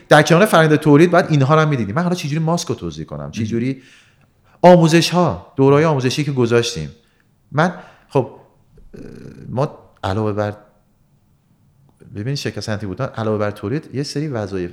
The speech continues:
Speaker 1: ا-، ارزش‌ها داره. در خط مشیش ارزش‌هایی تعریف کرده.
Speaker 2: بله.
Speaker 1: ارزش‌های ما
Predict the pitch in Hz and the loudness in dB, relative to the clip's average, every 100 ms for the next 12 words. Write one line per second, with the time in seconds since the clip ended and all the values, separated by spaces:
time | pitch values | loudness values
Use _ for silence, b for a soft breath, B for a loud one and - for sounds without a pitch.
0 | - - 95 - - 101 104 95 123 165 | -14 -12 -12 -12 -8 -6 -4 -4 0 0
1 | 127 78 73 90 87 - - 110 107 95 | 0 -4 -6 -4 -4 -6 -10 -8 -8 -6
2 | 107 135 156 135 98 101 - 160 113 87 | -8 -6 -8 -6 -6 -6 -6 -6 -4 -8
3 | - 76 67 65 60 117 101 101 B B | -10 -14 -14 -18 -12 -12 -10 -16 B B
4 | B B _ 123 131 131 147 165 180 185 | B B _ 0 0 0 -2 0 0 0
5 | 190 | -4